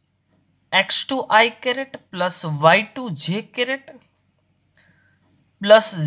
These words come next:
ઝેડ ટુ કે કેરેટ, એ આર ક્યુબ, આર ક્યુબ એટલે એક્સ, વાય અને ઝેડ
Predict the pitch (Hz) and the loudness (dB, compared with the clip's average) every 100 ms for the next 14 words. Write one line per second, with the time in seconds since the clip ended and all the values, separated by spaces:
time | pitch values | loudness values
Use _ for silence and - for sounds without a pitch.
0 | 135 165 208 - 180 180 233 - _ _ | 2 4 4 2 -8 -8 -12 -20 _ _
1 | _ _ _ _ _ _ _ _ _ _ | _ _ _ _ _ _ _ _ _ _
2 | _ _ _ - 214 180 139 120 110 _ | _ _ _ -4 -4 -4 -10 -12 -14 _
3 | _ _ _ _ _ _ _ _ _ _ | _ _ _ _ _ _ _ _ _ _
4 | _ _ _ _ _ - 226 196 220 - | _ _ _ _ _ -4 0 0 -2 -16
5 | _ _ _ _ _ _ _ _ _ _ | _ _ _ _ _ _ _ _ _ _
6 | _ _ _ _ _ _ _ _ _ _ | _ _ _ _ _ _ _ _ _ _
7 | _ _ _ _ _ - 185 226 220 - | _ _ _ _ _ 4 6 6 2 -8
8 | 214 139 - _ - 196 240 - 294 269 | -6 -6 -10 _ -2 -2 -2 -6 -6 -6
9 | - - 190 208 - 214 269 - - 170 | -6 -10 -8 -8 -6 -4 -4 -2 -4 -4
10 | 156 190 220 - 196 196 156 180 131 | 2 2 2 -4 -6 -6 0 0 0